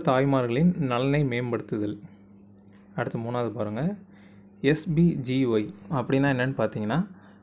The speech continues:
கிராமப்புற ஏழைகளுக்கு வங்கி மற்றும் காப்பீடு சேவைகளை அளித்தல். ஓகேவா? அடுத்து நாலாவது பாருங்க, பி எம் யு ஒய், அதாவது இது வந்துட்டு பி பி எல்,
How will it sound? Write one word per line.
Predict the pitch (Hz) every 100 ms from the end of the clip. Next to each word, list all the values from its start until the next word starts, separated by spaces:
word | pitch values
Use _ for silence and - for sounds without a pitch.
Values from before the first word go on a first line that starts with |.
| -
கிராமப்புற | 127 139 170 165 170 151
ஏழைகளுக்கு | 135 139 120 120 165 139
வங்கி | 123 143 170 147
மற்றும் | 120 160 180
காப்பீடு | - 131 139 156 156
சேவைகளை | - 123 120 139 170
அளித்தல். | 156 156 - - - - - - - - - -
ஓகேவா? | 143 123 170 - - - - - - - - -
அடுத்து | 117 - 139 135
நாலாவது | 123 127 113
பாருங்க, | 104 113 170 - - - -
பி | 170 160 165
எம் | 165 127
யு | 131 139 110
ஒய், | 104 - - - 160
அதாவது | 120 135 190 202 - - - - - - -
இது | 151 131 127
வந்துட்டு | 123 123 120 113 107 - - 139
பி | 170
பி | 175 156
எல், | -